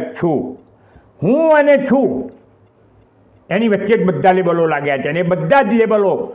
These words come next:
એ તમારા અહંકારની નિશાની. તમે એમ માનો કે હું ઓફિસર છું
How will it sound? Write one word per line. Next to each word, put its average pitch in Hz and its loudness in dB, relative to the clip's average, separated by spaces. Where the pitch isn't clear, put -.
એ 208 2
તમારા 196 0
અહંકારની 175 -2
નિશાની. 135 -4
તમે 214 2
એમ 226 2
માનો 233 0
કે 220 0
હું 214 2
ઓફિસર 202 0
છું 233 2